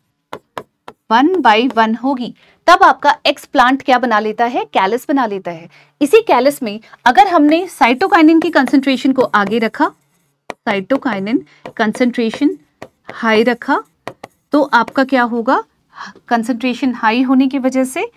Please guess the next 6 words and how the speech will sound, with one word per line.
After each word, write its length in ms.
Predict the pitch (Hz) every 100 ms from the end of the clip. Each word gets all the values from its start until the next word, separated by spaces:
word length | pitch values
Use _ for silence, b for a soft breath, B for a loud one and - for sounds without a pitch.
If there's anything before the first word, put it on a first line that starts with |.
| _ _ - _ _ _ _ _ -
आपका 420 | 214 208 _ - 392 - _ _ _ _ _ - - _ _ -
रूट 320 | 226 330 370
फॉर्मेशन, 720 | - 294 233 226 226 - 233 - - _ _ _ _ _ _ _ _ _ _ -
आपका 340 | - 202 - 240
होगा 360 | 226 190 208 403 440
शूट 600 | - - 254 226 269